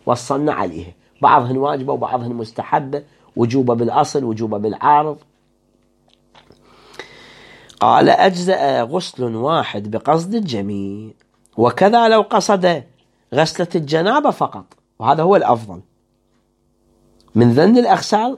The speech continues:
قصدت بس غسلة الجنابة تجزي. "ولو قصد غير الجنابة أجزأ عما قصده". زين، قصدت غسل النذر،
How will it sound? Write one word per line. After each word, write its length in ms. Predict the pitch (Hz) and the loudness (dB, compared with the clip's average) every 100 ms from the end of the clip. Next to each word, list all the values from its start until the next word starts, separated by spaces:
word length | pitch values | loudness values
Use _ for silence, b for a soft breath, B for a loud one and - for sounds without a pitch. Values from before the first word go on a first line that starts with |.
| - | -8
قصدت 400 | 170 151 135 - | -6 -6 -6 -4
بس 140 | 240 180 | -2 -2
غسلة 280 | 120 110 101 | -4 -8 -12
الجنابة 460 | 92 98 95 - _ _ _ _ _ _ _ | -16 -16 -18 -20 _ _ _ _ _ _ _
تجزي. 320 | 110 110 113 110 _ B B B B | -4 -4 -6 -14 _ B B B B
"ولو 200 | - 180 | 4 4
قصد 400 | - 285 294 339 | 4 4 4 2
غير 300 | 311 302 277 | 4 4 2
الجنابة 640 | 226 180 175 147 131 131 - _ _ _ _ | 2 0 2 0 0 -4 -12 _ _ _ _
أجزأ 380 | 214 294 269 302 | 2 4 2 0
عما 480 | 269 240 302 349 370 | 0 -2 -4 -2 -4
قصده". 540 | 339 262 139 107 107 - - | -2 -6 -6 -8 -12 -14 -10
زين، 200 | 127 170 | -2 -2
قصدت 440 | 175 254 294 277 | 0 0 2 2
غسل 240 | 269 214 262 | 2 0 0
النذر، 440 | 226 220 196 170 | 4 4 4 -2